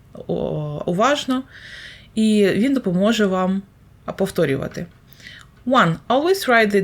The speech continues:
date and date of the lesson and the unit and page of the student's book. Завжди записуйте день, дату уроку і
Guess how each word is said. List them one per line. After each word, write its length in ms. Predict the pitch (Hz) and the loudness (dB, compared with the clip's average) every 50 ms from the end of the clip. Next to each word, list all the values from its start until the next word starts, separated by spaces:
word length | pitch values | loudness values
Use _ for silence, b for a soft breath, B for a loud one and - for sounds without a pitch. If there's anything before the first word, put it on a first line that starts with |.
| 175 - | 2 2
date 360 | 208 202 208 226 240 233 - - | 2 2 2 2 0 -2 -2 -2
and 240 | 175 175 170 170 165 | 0 2 2 2 2
date 300 | 180 208 226 233 220 208 | 2 2 0 0 0 0
of 120 | 196 185 | 0 0
the 100 | 175 180 | 2 0
lesson 460 | 175 170 165 160 165 - - 233 226 - - | 0 2 0 0 0 0 0 0 0 0 0
and 160 | 196 185 190 | 0 0 0
the 80 | 185 185 185 180 214 | 2 2 2 2 2
unit 220 | 233 254 262 247 226 | 2 2 0 0 0
and 160 | 226 226 226 | 0 0 2
page 300 | 226 214 214 208 - 202 | 0 0 0 0 0 0
of 120 | 185 175 | 0 0
the 100 | 175 170 | 0 -2
student's 420 | 170 - - 170 165 151 143 - - | -2 -2 -2 0 0 -2 -4 -4 -4
book. 300 | 143 139 139 - b b b b b b b b | -4 -4 -6 -8 b b b b b b b b
Завжди 260 | - 208 202 202 247 262 | 0 0 2 2 2 0
записуйте 580 | 277 269 277 240 233 226 - 208 196 202 190 | 0 0 0 0 0 0 0 -2 -2 0 -2
день, 320 | 175 175 185 180 165 160 151 | 0 0 0 0 0 0 0
дату 340 | 160 156 151 147 - 147 | 0 0 0 -2 -2 -4
уроку 460 | 143 147 180 226 302 294 - 302 302 B B B B B B B B B - | -4 -2 -2 -2 -2 -2 -2 -4 -4 B B B B B B B B B -2
і 80 | 214 | 0